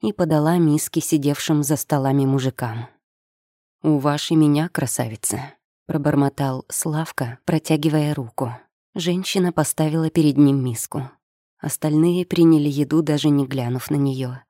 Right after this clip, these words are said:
Продолжали обсуждать, взмахивая руками, новые способы нападения и защиты. Ещё какую-то пару лет назад и не знали эти парни, что есть на свете Черна,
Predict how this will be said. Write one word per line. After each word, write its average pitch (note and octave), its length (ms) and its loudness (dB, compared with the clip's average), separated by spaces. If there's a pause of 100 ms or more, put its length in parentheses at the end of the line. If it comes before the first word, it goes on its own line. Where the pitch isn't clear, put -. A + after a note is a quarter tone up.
(240)
Продолжали C#3+ 600 -2
обсуждать, D3 640 -6
взмахивая C#3+ 640 0
руками, C#3 540 -4 (260)
новые D#3+ 400 0
способы D3 480 -4
нападения C3+ 640 0
и B2+ 40 -4
защиты. C3 680 -6 (880)
Ещё G#3+ 300 -4
какую-то G3 500 0
пару F#3 300 0
лет F3 260 0
назад D#3+ 460 0
и - 20 2
не E3 160 6
знали E3+ 380 4
эти B2+ 200 -4
парни, C3+ 460 -2
что - 220 -2
есть C#3+ 280 0
на D3 120 2
свете C#3+ 400 -2
Черна, D3 600 -2